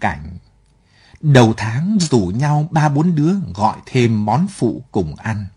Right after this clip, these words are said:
Giữa tháng ví mỏng, ăn cơm đậu phụ dưa muối. Cuối tháng có đứa không thấy đến. Chắc nhì nhằng bánh mì xong bữa.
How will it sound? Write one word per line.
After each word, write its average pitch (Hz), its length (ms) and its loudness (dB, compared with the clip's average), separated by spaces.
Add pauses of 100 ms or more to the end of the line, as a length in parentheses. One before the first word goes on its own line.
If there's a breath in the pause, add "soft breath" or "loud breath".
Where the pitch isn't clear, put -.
(600 soft breath)
Giữa 156 360 0
tháng 156 440 -2
ví 123 240 4
mỏng, 90 460 0 (340 soft breath)
ăn 170 200 4
cơm 165 220 2
đậu 110 180 0
phụ 85 340 -6
dưa 135 240 0
muối. 135 340 -2 (560)
Cuối 165 280 8
tháng 170 360 0 (180)
có 110 100 -2
đứa 113 140 0
không 120 240 -4
thấy 110 160 -2
đến. 120 240 2 (800 soft breath)
Chắc 131 200 2 (680 loud breath)
nhì 110 240 4
nhằng 92 380 2
bánh 139 260 2
mì 95 220 2
xong 107 320 -4
bữa. 123 240 2